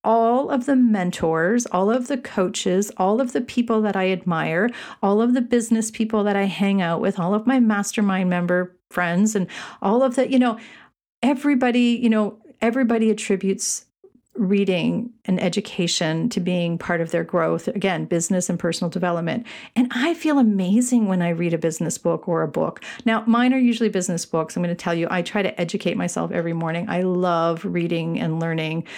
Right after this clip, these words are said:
So that's when I do that. So my fifteen minutes, and I say fifteen minutes, I set my timer for fifteen minutes because I used to have to force myself to do it <laughs> for fifteen minutes.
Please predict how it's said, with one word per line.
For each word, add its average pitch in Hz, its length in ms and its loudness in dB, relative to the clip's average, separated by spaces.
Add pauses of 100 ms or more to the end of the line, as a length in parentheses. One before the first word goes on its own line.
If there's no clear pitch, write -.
(120)
So 196 200 0
that's 185 360 -2
when 202 100 0
I 175 140 0
do 170 180 -2
that. 156 340 -2 (600)
So 208 120 2
my 190 100 2
fifteen 220 460 2
minutes, 190 320 0
and 214 100 2
I 208 120 0
say 240 340 0
fifteen 262 480 2
minutes, 196 480 -2 (340)
I 202 80 0
set 214 320 0
my 233 140 4
timer 208 420 0
for - 160 -6
fifteen 175 460 -2
minutes 170 340 -2
because 202 540 0
I - 20 2
used 196 200 -2
to 214 60 0
have 185 120 -2
to 202 100 -2
force 196 380 -2
myself 214 380 0
to - 100 -4
do 170 140 -2
it - 80 0
<laughs> - 20 0
for - 160 2
fifteen 233 500 0
minutes. 170 400 -2